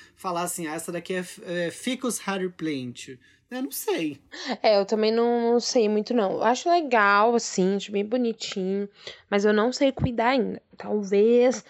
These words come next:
Speaker 2: pra daqui a alguns tempos eu me interessar
Speaker 1: Aham.
Speaker 2: mais e saber cuidar minimamente, sabe?
Speaker 1: Uhum. Olha, pa-, pa-,
Speaker 2: Porque eu
Speaker 1: vai
Speaker 2: acho
Speaker 1: ser uma
Speaker 2: muito bonito.
Speaker 1: indicação
Speaker 2: Eu acho
Speaker 1: fora de hora, tá?
Speaker 2: interessante.
Speaker 1: Que eu vou dar agora.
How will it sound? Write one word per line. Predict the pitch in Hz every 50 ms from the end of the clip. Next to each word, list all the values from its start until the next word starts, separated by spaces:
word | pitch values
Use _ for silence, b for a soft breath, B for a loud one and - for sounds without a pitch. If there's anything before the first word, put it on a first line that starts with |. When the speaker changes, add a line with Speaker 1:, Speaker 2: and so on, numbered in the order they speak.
| B B B B B B B
Speaker 2:
pra | - 220 208
daqui | 208 214 214 - - 233 226 226
a | 226
alguns | 247 233 214 220 233 233 233 233 233 233 214 208 - - - - - - - - - - - _ _ _ _ _ _ _ _ _ _ _ _ _
tempos | - 233 233 226 226 233 226 - 269 277 277 - - - -
eu | - - 214
me | 220 226
interessar | - 233 220 220 202 - - 233 233
Speaker 1:
Aham. | 226
Speaker 2:
mais | 214 202 196 214 247 262 269 269 254 208 226
e | 254 254 254 247 247 233 - _ _ _ _ _ _ _ _ _ _ _ _ _
saber | - - 403 392 415 415
cuidar | - 392 370 285 311 302
minimamente, | 302 302 302 302 320 330 349 339 311 269 233 220 220 208 - - 196
sabe? | - - - 202 214 233 226 269 277 277 277 -
Speaker 1:
Uhum. | 139 135 135 156 165 B B B B B -
Olha, | 151 151 143 135 135
pa-, | - _ - - -
pa-, | - _ _
Speaker 2:
Porque | 185 - - - 359
eu | 381 370
Speaker 1:
vai | 381 381
Speaker 2:
acho | - 370
Speaker 1:
ser | 392
uma | 392
Speaker 2:
muito | 196 208
bonito. | 220 240 233 220
Speaker 1:
indicação | 220 220 214 208 - - - - 185 185
Speaker 2:
Eu | 208 254
acho | 262 285 - -
Speaker 1:
fora | 294 196
de | 180 175 240
hora, | 262 208 147
tá? | -
Speaker 2:
interessante. | 139 - 170 170 151 - -
Speaker 1:
Que |
eu | 147 143
vou | 165 165
dar | 156 156
agora. | 170 185 180 151 131 127 - - -